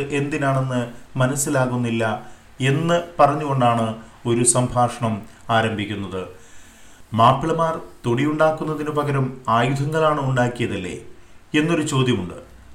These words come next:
അതിനു പക്ഷേ ഗാന്ധിജി നേർക്കുനേർ മറുപടി പറയുന്നില്ല. മറ്റൊരു ചോദ്യത്തിന് മറുപടിയായി, ഹിംസ പൊട്ടിപ്പുറപ്പെട്ടത് നിസ്സഹകരണ പ്രസ്ഥാനത്തിന്റെ പ്രവർത്തനം തെല്ലും സ്പർശിച്ചിട്ടില്ലാത്ത പ്രദേശങ്ങളിലാണ്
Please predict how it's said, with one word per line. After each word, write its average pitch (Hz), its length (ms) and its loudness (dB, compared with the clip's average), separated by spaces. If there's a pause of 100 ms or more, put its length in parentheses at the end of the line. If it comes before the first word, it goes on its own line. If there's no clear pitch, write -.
അതിനു 147 220 4
പക്ഷേ 131 400 -2 (340)
ഗാന്ധിജി 113 720 0 (260)
നേർക്കുനേർ 107 540 -4 (220)
മറുപടി 110 360 -2
പറയുന്നില്ല. 87 680 -6 (960)
മറ്റൊരു 156 400 2
ചോദ്യത്തിന് 160 500 0
മറുപടിയായി, 120 680 0 (580)
ഹിംസ 165 360 0
പൊട്ടിപ്പുറപ്പെട്ടത് 170 1160 -4
നിസ്സഹകരണ 170 600 0
പ്രസ്ഥാനത്തിന്റെ 156 800 -4
പ്രവർത്തനം 139 680 -2 (140)
തെല്ലും 160 400 -2
സ്പർശിച്ചിട്ടില്ലാത്ത 139 1000 0
പ്രദേശങ്ങളിലാണ് 120 1160 -2